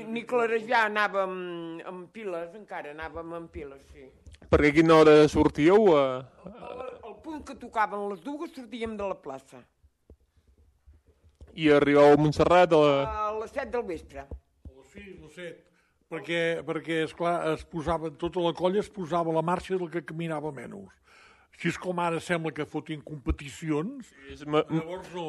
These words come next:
Speaker 3: anaven tots junts.
Speaker 2: Ara diuen tonto l'últim, no? I
Speaker 3: Sí, no, doncs, tots junts i anaven, es posaven...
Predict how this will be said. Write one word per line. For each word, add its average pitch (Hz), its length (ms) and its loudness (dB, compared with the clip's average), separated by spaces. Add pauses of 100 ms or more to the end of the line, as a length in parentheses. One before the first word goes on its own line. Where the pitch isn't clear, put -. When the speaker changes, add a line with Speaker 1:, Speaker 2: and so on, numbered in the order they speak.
(120)
Speaker 3:
anaven 170 420 -2
tots 233 260 -4
junts. 139 440 -4 (280)
Speaker 2:
Ara 147 180 -12
diuen 160 340 4
tonto 190 360 8
l'últim, 160 380 8
no? 190 180 4
I 160 220 2
Speaker 3:
Sí, 160 200 -6
no, 160 380 -2
doncs, 156 220 0 (160)
tots 185 240 2
junts 156 280 -10
i 175 60 -6
anaven, 160 400 -6
es 131 80 -16
posaven... 143 600 -10